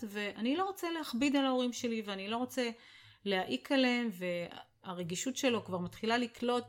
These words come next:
את הצרכים שלהם, והוא משתדל לא להוסיף להם עוד גם את הצרכים שלו. תחשבו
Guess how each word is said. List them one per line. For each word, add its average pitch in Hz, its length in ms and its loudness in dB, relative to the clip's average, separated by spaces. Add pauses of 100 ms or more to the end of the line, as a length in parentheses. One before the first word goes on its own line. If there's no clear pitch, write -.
(120)
את 190 100 -6
הצרכים 269 480 0
שלהם, 233 500 2
והוא 165 480 -12 (140)
משתדל 185 440 -2
לא 202 200 0
להוסיף 185 460 -6
להם 185 260 -2
עוד 196 340 -2 (560)
גם 190 160 -2
את 185 120 -6
הצרכים 175 400 -6
שלו. 160 300 -6 (680)
תחשבו 339 600 -2